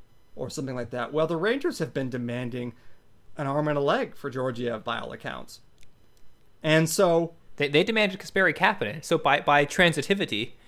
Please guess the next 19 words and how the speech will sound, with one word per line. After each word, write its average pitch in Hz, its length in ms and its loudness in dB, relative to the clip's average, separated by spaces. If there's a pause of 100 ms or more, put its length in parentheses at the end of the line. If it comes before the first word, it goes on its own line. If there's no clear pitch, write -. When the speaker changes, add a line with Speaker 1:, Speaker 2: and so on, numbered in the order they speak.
(220)
Speaker 2:
they 143 120 4
demanded 147 400 4
a 135 60 -2
first-round 151 520 2
pick, 165 320 2
Philip 151 380 0
Hollander, 143 580 2 (680)
<laughs> - 680 -4
and 151 120 2
Evan 160 220 2
Rodriguez. 151 480 0
That's 151 160 -2
a 135 60 0
lot. 160 360 2 (160)
<laughs> - 120 -20
Speaker 1:
Those 427 260 10
bastards, 175 560 4
I'm 262 160 4
insulted. 269 560 -2